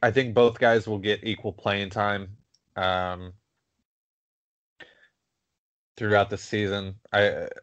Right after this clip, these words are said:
hopefully Santana gets more playing time than Bruce, but Bruce does need,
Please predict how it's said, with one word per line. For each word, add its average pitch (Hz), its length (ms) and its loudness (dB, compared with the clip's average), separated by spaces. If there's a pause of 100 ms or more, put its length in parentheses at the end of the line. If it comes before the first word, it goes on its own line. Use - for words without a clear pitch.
(180)
hopefully 113 500 2
Santana 104 480 0
gets 92 240 -4
more 98 200 -2
playing 107 320 -2
time 107 220 -2
than 101 140 -6
Bruce, 104 380 0
but 92 280 -4
Bruce 101 300 0
does 101 300 4
need, 95 460 2